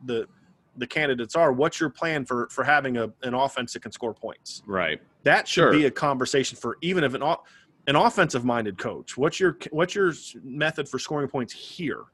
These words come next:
Speaker 2: Sure.
Speaker 1: 'Cause again, you can't do, you know, if you come from, you know, Georgia, you can't, you
Speaker 2: You're
Speaker 1: can't
Speaker 2: not gonna
Speaker 1: say,
Speaker 2: have the
Speaker 1: "Well, we're
Speaker 2: same
Speaker 1: gonna recruit a bunch
Speaker 2: Yeah.
Speaker 1: of five-star receivers and running backs and offensive
Speaker 2: Yeah.
Speaker 1: linemen."
Speaker 2: No, you're not.
Speaker 1: Uh, no.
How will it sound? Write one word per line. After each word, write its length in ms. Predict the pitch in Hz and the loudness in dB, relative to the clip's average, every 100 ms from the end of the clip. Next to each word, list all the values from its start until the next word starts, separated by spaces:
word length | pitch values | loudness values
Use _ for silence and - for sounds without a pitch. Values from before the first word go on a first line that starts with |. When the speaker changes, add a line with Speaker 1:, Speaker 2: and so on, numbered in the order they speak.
| _ - | _ -2
Speaker 2:
Sure. 280 | 175 139 | 4 4
Speaker 1:
'Cause 120 | 76 123 | 4 -4
again, 320 | 147 135 113 | -2 -2 -2
you 140 | 143 | -4
can't 340 | - 156 127 123 | -2 -2 -2 0
do, 320 | 170 165 127 | 2 2 0
you 120 | 127 | -2
know, 60 | 120 | -2
if 120 | - | -4
you 60 | 147 | -4
come 220 | 156 135 | -4 -2
from, 260 | 135 123 - | -4 -4 -6
you 100 | 120 | -4
know, 280 | 110 110 110 | -4 -4 -4
Georgia, 460 | 139 170 135 117 | -2 0 0 -4
you 140 | 120 135 | -4 -8
can't, 260 | - 143 - _ _ _ - | -6 -6 -8 _ _ _ -12
you 80 | 101 | -2
Speaker 2:
You're 60 | 110 | 2
Speaker 1:
can't 160 | 117 | 4
Speaker 2:
not 40 | 117 | 6
gonna 0 | |
Speaker 1:
say, 60 | 117 | 6
Speaker 2:
have 80 | |
the 40 | 147 | 6
Speaker 1:
"Well, 100 | 190 | 6
we're 120 | 113 | 6
Speaker 2:
same 20 | 165 | 4
Speaker 1:
gonna 80 | 135 | 2
recruit 320 | 113 - 165 | 0 2 4
a 40 | |
bunch 160 | 147 151 | 4 2
Speaker 2:
Yeah. 60 | 151 | 2
Speaker 1:
of 60 | |
five-star 480 | 147 147 143 147 127 | 4 4 2 2 0
receivers 420 | 135 156 143 135 | 0 0 0 0
and 100 | 139 | 2
running 200 | 170 330 | 2 2
backs 280 | 180 107 - | 2 0 -2
and 100 | 147 | 0
offensive 380 | 156 180 165 151 | 0 0 -2 0
Speaker 2:
Yeah. 60 | 202 | 0
Speaker 1:
linemen." 340 | 320 233 87 _ - 87 | 0 -4 -10 _ -16 -4
Speaker 2:
No, 80 | |
you're 120 | 95 95 | 0 2
not. 120 | 95 113 110 107 101 | 2 2 0 -2 -4
Speaker 1:
Uh, 40 | 92 | -8
no. 320 | 98 104 - | -8 -10 -12